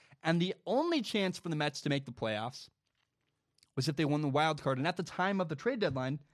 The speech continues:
they were six games back in the wild card. They, they were, it was hopeless. They weren't gonna make the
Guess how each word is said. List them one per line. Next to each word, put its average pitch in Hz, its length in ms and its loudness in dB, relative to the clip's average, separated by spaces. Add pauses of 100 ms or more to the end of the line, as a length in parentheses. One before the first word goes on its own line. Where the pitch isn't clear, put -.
(220)
they 170 80 2
were 151 120 4
six - 340 -4
games 180 300 0
back 143 460 0 (720)
in 156 120 4
the 147 80 4
wild 143 380 2
card. - 220 -4 (100)
They, 147 80 -6
they 180 140 2
were, 160 240 -2
it 139 40 -4
was 143 120 -4
hopeless. - 480 -6
They 175 120 -6
weren't 214 200 0
gonna 131 120 2
make 123 180 0
the 113 140 -2